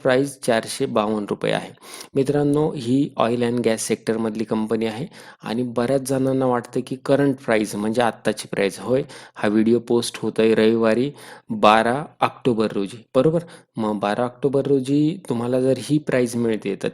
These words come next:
त्यावेळेस हा डिव्हिडंड मागच्या वर्षी दिलेला आहे आणि यावर्षीही डिव्हिडंड कंटिन्युअसली चालू असणार आहे. आपल्याला शेअर कसा बघायचा, की ज्यामध्ये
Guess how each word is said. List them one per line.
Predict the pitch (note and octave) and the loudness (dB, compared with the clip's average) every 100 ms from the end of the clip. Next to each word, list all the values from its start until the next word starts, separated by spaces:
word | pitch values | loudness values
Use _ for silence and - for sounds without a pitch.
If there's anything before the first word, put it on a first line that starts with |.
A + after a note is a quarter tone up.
| - | 0
त्यावेळेस | A#2 A#2 B2 B2 | 0 2 -2 -4
हा | - A#2 | -4 -2
डिव्हिडंड | A#2 A#2 A#2 B2 | 0 2 2 0
मागच्या | B2 A2+ - A#2+ | -2 -4 -6 -4
वर्षी | A2+ - A#2+ | -4 -4 -4
दिलेला | A2+ A2 A2+ A#2+ | 0 2 2 0
आहे | A2+ C#3+ E3+ - - | -2 -6 -10 -14 -8
आणि | A2 A2+ | -2 2
यावर्षीही | A#2+ A#2+ B2 - D3+ | 2 2 0 0 0
डिव्हिडंड | D3+ B2 B2 B2 C3 | 2 4 4 4 2
कंटिन्युअसली | C3 A#2+ A2 A2+ A2 A2 C3+ | 0 -2 -2 -2 -4 -4 -6
चालू | C#3 A#2+ G#2+ | -4 0 2
असणार | G#2 G#2+ A2+ G2+ | 0 -2 -4 -2
आहे. | G2 - - _ _ - | -2 -4 -14 _ _ -6
आपल्याला | C3 A2 A2+ A2+ A#2 | -2 0 0 0 -2
शेअर | - B2 B2 | -2 0 0
कसा | B2 - | -4 -4
बघायचा, | B2 B2+ B2+ B2+ C#3+ E3 - _ _ _ _ _ _ _ - | -2 -2 -4 -2 -2 -4 -8 _ _ _ _ _ _ _ -8
की | B2+ | -4
ज्यामध्ये | A2 A2+ B2+ D#3 C#3 G#2 A2 | -4 -2 -2 0 -2 -2 -4